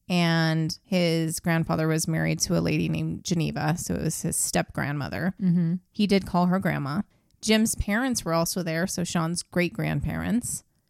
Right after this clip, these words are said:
Speaker 1: He just remembers her leaving him. So she was
Speaker 2: Oh.
Speaker 1: twenty-one at the time, and in a confession by Sean later in life, he said, "I only saw her when she managed to make it in every few weeks.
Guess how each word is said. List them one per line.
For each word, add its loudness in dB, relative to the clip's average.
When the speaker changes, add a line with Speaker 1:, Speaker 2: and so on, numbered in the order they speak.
Speaker 1:
He -2
just 0
remembers 2
her 2
leaving 0
him. -4
So 2
she 4
was 6
Speaker 2:
Oh. 4
Speaker 1:
twenty-one 2
at 2
the -2
time, -2
and 0
in 0
a 0
confession 2
by 2
Sean 0
later 4
in 0
life, 4
he -6
said, 0
"I 4
only 4
saw 4
her 0
when 2
she -2
managed 0
to -4
make -2
it -6
in 0
every -4
few -4
weeks. -8